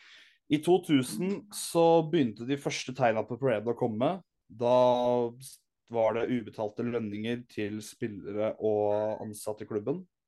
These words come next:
Og P F A tok umiddelbart, eh, grep og kom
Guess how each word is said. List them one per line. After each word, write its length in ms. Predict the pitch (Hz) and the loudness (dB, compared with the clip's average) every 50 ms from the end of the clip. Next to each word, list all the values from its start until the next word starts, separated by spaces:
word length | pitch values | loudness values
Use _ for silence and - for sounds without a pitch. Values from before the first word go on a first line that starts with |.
| _ _ _ _ _ _ _ _ _ _ _ _ _ _ _ _ _ _ _ - | _ _ _ _ _ _ _ _ _ _ _ _ _ _ _ _ _ _ _ -4
Og 340 | 104 113 117 117 117 117 117 | 0 2 2 4 2 2 0
P 200 | - - 120 120 | -2 -4 -4 -4
F 160 | 120 117 - | -4 -4 -4
A 380 | 117 113 113 113 117 117 117 117 | -2 0 0 2 2 0 0 -2
tok 280 | - - 123 113 - - | -2 -6 -10 -10 -8 -6
umiddelbart, 880 | 120 120 110 104 98 104 107 104 110 107 110 113 - _ _ - - | -6 -4 -4 -6 -8 -8 -8 -4 -2 -2 -2 -4 -8 _ _ -8 -4
eh, 600 | 101 113 113 110 110 110 110 110 113 110 110 110 110 110 110 | -2 0 0 0 2 2 2 2 2 2 2 0 -2 -4 -6
grep 380 | 113 110 110 117 127 131 131 - 98 | -6 -4 0 0 0 -2 -2 -6 -6
og 1040 | 110 110 110 107 107 107 107 107 107 104 104 104 104 104 104 104 107 107 107 107 104 104 107 _ _ _ _ _ _ _ - | -4 -2 -2 -2 -2 0 0 0 0 0 0 -2 -2 -2 -2 -2 -4 -4 -6 -8 -12 -18 -20 _ _ _ _ _ _ _ -6
kom 380 | - 113 104 104 104 104 101 | -6 -4 -4 -4 -8 -10 -12